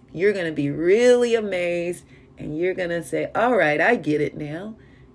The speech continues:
And you're gonna jump right on there and celebrate those people as well. Now, today is your day. Romans ten and nine says that if you confess with your mouth that Jesus is Lord and believe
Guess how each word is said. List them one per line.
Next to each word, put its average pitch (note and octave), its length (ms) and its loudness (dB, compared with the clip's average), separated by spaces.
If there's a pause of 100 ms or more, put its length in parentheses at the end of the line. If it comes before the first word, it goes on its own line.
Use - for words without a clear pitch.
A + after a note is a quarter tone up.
(160)
And D#3 200 -6
you're G3 180 4
gonna E3+ 260 -2
jump E3 360 -6
right E3 220 2
on D#3+ 220 -6
there D#3 160 -4
and C#3+ 180 -8
celebrate D3+ 760 -6
those D3 340 -6
people C#3+ 500 -10
as - 220 -8
well. - 400 -8 (720)
Now, - 400 -6
today D#3+ 500 2
is E3 160 -4
your D#3 160 0
day. - 400 -6 (480)
Romans D#3+ 420 -4
ten F#3+ 240 -4
and F3+ 140 -2
nine D3 320 -2
says - 460 -8 (240)
that D3+ 140 4
if D3+ 120 0
you G3 320 -4
confess F3+ 580 -4
with F3+ 160 -4
your D#3+ 200 0
mouth D#3+ 380 -6
that D3 180 -6
Jesus E3+ 440 -4
is D3+ 140 -8
Lord E3 280 2
and E3+ 100 -4
believe F3 420 -4